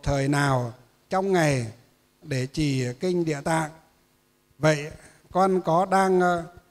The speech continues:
vậy con có đang có tội với, à, phát nguyện không ạ? À,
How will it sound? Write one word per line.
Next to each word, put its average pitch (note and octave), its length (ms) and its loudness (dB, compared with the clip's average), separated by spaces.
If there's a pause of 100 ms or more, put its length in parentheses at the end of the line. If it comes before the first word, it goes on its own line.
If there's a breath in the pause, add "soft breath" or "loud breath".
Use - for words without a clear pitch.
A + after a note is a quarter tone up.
(320)
vậy D3+ 280 -2
con F#3+ 240 4
có E3+ 180 2
đang F#3+ 300 2
có F3 200 0
tội F3 360 4 (300)
với, D#3+ 300 2
à, G3+ 200 2 (380)
phát G3+ 200 0
nguyện E3+ 300 0
không F#3 180 0
ạ? E3+ 280 4 (1300)
À, C#3 80 -20